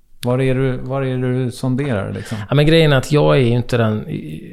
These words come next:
Speaker 2: Jag hittar ju någonting som jag tycker är gott. Köper gärna ekologiskt, eh, så att, men det ligger runt hundralappen kanske. Det, jag köper,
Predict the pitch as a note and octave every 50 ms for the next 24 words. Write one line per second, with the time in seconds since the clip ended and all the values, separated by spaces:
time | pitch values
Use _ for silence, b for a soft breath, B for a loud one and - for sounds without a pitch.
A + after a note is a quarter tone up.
0 | - - - - E3 D#3 C3+ C3+ C#3+ C#3+ - - C#3+ D3 D3 C3+ B2+ A#2 B2 C3
1 | A#2+ - A#2 A2+ G#2+ - A2 - A2 G2+ G2+ A#2+ B2 C3 - - - - B2+ -
2 | B2 B2+ B2 A#2 A2+ A2+ A#2 - - A#2+ A2+ A#2 A2+ G#2+ G#2+ A2 A2+ B2+ C#3+ C#3
3 | - - - - - - D3+ C3 B2 C3 C3 B2 B2 B2 C3 C3 B2+ B2 A#2 A#2
4 | - - - - - A#2 A2 - - - - - C3 B2+ B2 A#2 G#2+ A#2 A#2+ B2+
5 | B2+ B2 C3+ D3 C#3+ D3 C#3 B2 C#3 C#3 C3 A#2+ A#2+ C3+ C3+ - - D3 C#3+ C#3
6 | C#3+ D3 C#3 - D3+ D#3 C#3+ D3+ C#3+ B2+ B2 C3 B2+ - C#3+ C#3 B B B B
7 | B - C3+ B2+ - A#2+ A#2 - - A#2 A#2 A2+ A#2